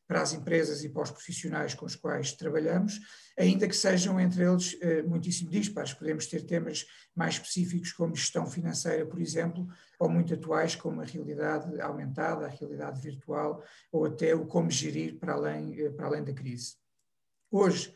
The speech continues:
estamos aqui reunidos para falar sobre um tema que nos toca a todos, naturalmente, e que nos toca a todos durante uma grande parte da nossa vida, e acaba por ser a vida profissional e depois também, eh, com o impacto que tem na vida pessoal, que é a gestão da carreira profissional,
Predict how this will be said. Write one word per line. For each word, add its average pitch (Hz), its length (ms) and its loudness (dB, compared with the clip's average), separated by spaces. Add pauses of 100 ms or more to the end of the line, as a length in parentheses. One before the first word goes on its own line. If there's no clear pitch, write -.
(360)
estamos 175 260 4
aqui 180 200 4
reunidos 175 440 4
para 175 120 0
falar 165 280 2
sobre 165 240 -2
um 170 40 -2
tema 156 360 0
que - 100 -6
nos - 160 -2
toca - 260 0
a 139 60 -2
todos, 156 380 -2
naturalmente, 151 580 -4 (260)
e 180 100 0
que 180 120 -2
nos 175 160 6
toca 180 300 2
a 160 40 -2
todos 170 320 0
durante 170 320 2
uma 160 120 -4
grande 165 280 -2
parte 151 320 -2
da 156 80 -2
nossa 147 240 -2
vida, 135 380 -4 (320)
e 156 140 -6
acaba 151 320 0
por - 120 -12
ser 160 400 0
a 165 60 0
vida 151 260 -6
profissional 180 680 0
e 185 40 -2
depois 160 280 -2
também, 160 420 -6 (380)
eh, 156 100 0
com 170 140 -4
o - 40 2
impacto - 360 -4
que - 0 -
tem 156 180 -2
na 147 80 -6
vida 156 220 -4
pessoal, 156 600 -4
que 165 180 -4
é 165 260 2
a - 20 0
gestão 165 560 -2
da 175 120 -4
carreira 151 440 -4
profissional, 175 800 0